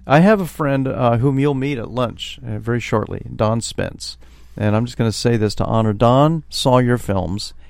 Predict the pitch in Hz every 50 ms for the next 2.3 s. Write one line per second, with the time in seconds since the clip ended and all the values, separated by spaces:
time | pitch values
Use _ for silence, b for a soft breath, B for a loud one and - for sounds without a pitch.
0 | - - - 147 120 113 110 127 139 135 123 107 - - - - - - - 135
1 | 135 135 123 - 127 123 113 - - - - - - - 127 113 98 - - -
2 | 113 110 110 107 - -